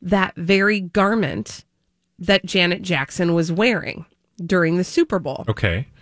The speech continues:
Speaker 1: That ended up
Speaker 2: The
Speaker 1: exposing
Speaker 2: one that was
Speaker 1: her breast.
Speaker 2: malfunctioning.
Speaker 1: Exactly. So this is what the stylist has said about that very wardrobe malfunction. Uh, his name is Wayne Scott Lucas,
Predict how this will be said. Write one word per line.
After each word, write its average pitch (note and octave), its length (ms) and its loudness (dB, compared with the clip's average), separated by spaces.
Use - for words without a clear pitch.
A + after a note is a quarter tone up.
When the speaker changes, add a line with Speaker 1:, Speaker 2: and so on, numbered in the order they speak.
Speaker 1:
That G3 240 2
ended F3+ 220 2
up F#3 80 2
Speaker 2:
The G#3+ 60 -2
Speaker 1:
exposing - 480 0
Speaker 2:
one - 140 2
that G#2 160 -2
was F2 500 -4
Speaker 1:
her A#3+ 140 -4
breast. - 400 0
Speaker 2:
malfunctioning. E2+ 640 -2
Speaker 1:
Exactly. A3 640 0
So - 160 -2
this D#4+ 240 0
is A4 180 0
what G#3+ 320 2
the G#3+ 260 2
stylist F#3 760 -2
has F#3+ 220 -2
said F#3+ 320 0
about E3 320 -2
that D#3+ 260 2
very E3 640 0
wardrobe G3 540 2
malfunction. C#3 760 -6
Uh, G#3+ 80 4
his G#3+ 180 4
name A#3 140 2
is G3+ 120 2
Wayne G3 340 2
Scott D#4 360 -2
Lucas, F3 680 -2